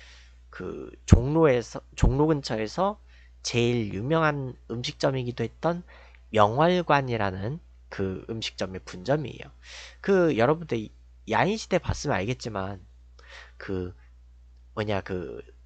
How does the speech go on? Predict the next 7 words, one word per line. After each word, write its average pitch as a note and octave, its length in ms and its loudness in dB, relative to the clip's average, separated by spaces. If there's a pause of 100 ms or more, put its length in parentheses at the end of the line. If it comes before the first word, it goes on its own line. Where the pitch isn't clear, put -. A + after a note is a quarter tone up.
(460)
뭐냐, F#2+ 300 -10 (220)
서량 F#3+ 840 0
역할 A2+ 220 -2
맡았던 G#2 360 -6
허영란 F#3 480 -2
씨하고 G#2+ 520 -4
그 F#2 240 -6